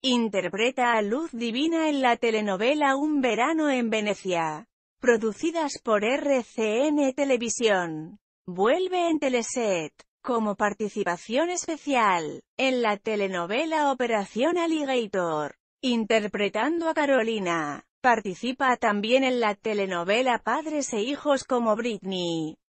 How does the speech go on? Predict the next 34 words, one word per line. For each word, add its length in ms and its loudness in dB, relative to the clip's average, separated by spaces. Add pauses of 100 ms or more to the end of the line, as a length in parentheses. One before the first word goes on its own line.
(120)
producida 720 2
por 260 0
Colombiana 760 -2
de 100 2
Televisión 800 0
y 80 0
como 280 0
Marisa 640 0
Ornelas 600 -2
de 80 2
la 160 -2
Torre 440 0
en 140 0
la 120 -2
telenovela 760 -2
de 320 0
M 160 0
T 240 -2
V, 360 -2 (280)
Niñas 680 0
Mal, 480 0 (160)
dos 300 0 (100)
mil 240 -4
diez, 600 -2 (100)
en 200 2
ambas 500 2
con 280 -2
Jessica 580 -2
San 220 -4
Juan. 720 0 (320)
En 260 0
dos 240 0
mil 240 -2
once, 720 -6